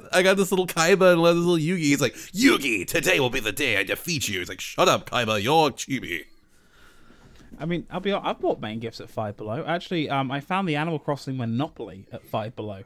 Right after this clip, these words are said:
Speaker 1: Hell
Speaker 2: For,
Speaker 1: yeah.
Speaker 2: like, seven, I found it for seven bucks there. I bought it at Barnes and Noble. We saw it at, like, a day later for, like, thirty something bucks.
Speaker 1: Well,
Speaker 2: So check your Barnes and Noble. You can find good stuff there.
Speaker 1: I,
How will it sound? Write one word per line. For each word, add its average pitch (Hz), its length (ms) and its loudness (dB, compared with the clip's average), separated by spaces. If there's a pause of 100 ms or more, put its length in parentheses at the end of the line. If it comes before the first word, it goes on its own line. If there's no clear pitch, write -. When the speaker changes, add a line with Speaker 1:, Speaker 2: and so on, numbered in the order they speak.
(320)
Speaker 1:
Hell 151 180 0
Speaker 2:
For, - 80 -2
Speaker 1:
yeah. 160 60 -2
Speaker 2:
like, - 180 -8
seven, 156 300 -2 (240)
I - 20 -10
found 220 160 4
it 208 60 -2
for 190 60 -8
seven 180 340 0
bucks 143 240 2
there. 160 100 4
I 131 80 4
bought 170 240 2
it 117 140 2
at 131 120 -2
Barnes 151 300 0
and 139 80 -2
Noble. 135 260 -2
We 117 120 -6
saw 120 300 -2
it - 80 -6
at, 113 220 -4
like, 117 200 -2
a 117 60 -8
day 123 200 0
later 117 300 -2
for, 127 100 -8
like, 104 160 -8
thirty 131 260 0
something 104 400 -10
bucks. - 360 -12 (160)
Speaker 1:
Well, 135 120 4
Speaker 2:
So 160 80 4
check 240 220 4
your 240 60 -4
Barnes 240 240 2
and 185 80 -2
Noble. 175 160 -4
You - 60 -6
can 202 100 -4
find 190 160 -2
good 175 140 -2
stuff 190 200 -2
there. 107 180 -10 (460)
Speaker 1:
I, 143 120 6